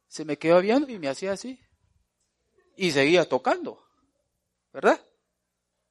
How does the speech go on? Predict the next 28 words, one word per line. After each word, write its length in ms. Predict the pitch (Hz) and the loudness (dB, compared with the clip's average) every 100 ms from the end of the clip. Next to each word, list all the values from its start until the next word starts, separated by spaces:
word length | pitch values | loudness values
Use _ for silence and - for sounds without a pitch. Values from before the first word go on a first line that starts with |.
| _ _ | _ _
Entonces, 260 | - 156 | -2 2
así 160 | 147 139 | 2 2
hay 120 | 180 | 2
algunos 420 | 202 202 208 202 | 2 2 0 -2
hermanos 640 | 196 190 180 208 254 240 - _ _ - - | -4 0 0 0 -6 -10 -16 _ _ -20 -2
que 120 | 143 | 0
lo 140 | 135 131 | 4 4
hacen 300 | 170 240 233 | 2 -4 -2
por 200 | 160 - | 0 0
costumbre. 760 | 123 - 269 277 - - _ _ _ _ | -6 -6 -8 -8 -14 -20 _ _ _ _
Una 240 | 156 196 185 | -6 0 4
de 80 | |
las 220 | 143 123 - | 4 2 0
cosas 360 | 156 139 117 | -2 -2 -6
que 140 | - 120 | -6 -2
Dios 180 | 143 | 0
va 60 | 156 | 0
a 20 | |
hacer 300 | 143 165 214 | -2 -2 -2
es 180 | 98 - | -2 -4
que 140 | 127 | -6
demos 400 | 120 160 208 190 | -4 -2 -4 -6
un 180 | - 175 | -8 -8
renuevo 760 | 170 147 131 135 170 214 220 - - _ | -4 -2 -2 -2 0 0 -2 -2 -18 _
de 160 | - 127 | -2 2
alabanza 800 | 117 110 110 143 202 202 180 - | 2 2 4 4 2 -6 -12 -6
al 320 | 143 120 110 | 0 0 -2
Señor. 540 | 104 - 110 123 190 | -8 -14 -8 2 2